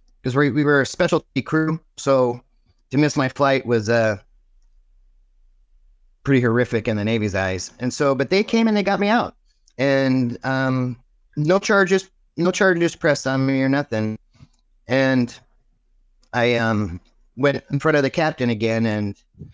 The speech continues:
that was pretty much it. I lost my clearance, lost my wings, lost everything.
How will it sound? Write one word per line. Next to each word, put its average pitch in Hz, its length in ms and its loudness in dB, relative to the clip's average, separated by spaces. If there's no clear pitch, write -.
that 135 80 -2
was 131 100 -2
pretty 123 200 0
much 104 260 0
it. 104 120 2
I 98 80 2
lost 98 240 0
my 101 100 -4
clearance, 101 500 -4
lost 101 220 0
my 95 260 -4
wings, 104 420 0
lost 92 460 -2
everything. 95 280 0